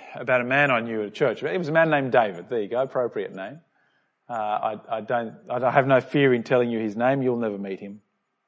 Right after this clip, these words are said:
David was an unpleasant sort of person. Not,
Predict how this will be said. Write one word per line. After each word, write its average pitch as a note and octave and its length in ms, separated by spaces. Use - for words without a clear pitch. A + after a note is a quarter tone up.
David F#3 420
was D3 240
an D3 60
unpleasant D3 840
sort C3 240
of - 160
person. B2 380
Not, C4+ 300